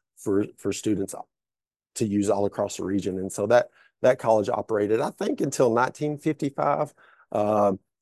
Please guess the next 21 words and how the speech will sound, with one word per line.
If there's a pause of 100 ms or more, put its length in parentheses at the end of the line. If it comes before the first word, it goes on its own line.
(120)
it's
been
a
while
since
I
made
that
film,
so
I
might
have
my
numbers
fuzzy, (320)
but,
um, (500)
yeah, (140)
the,
the,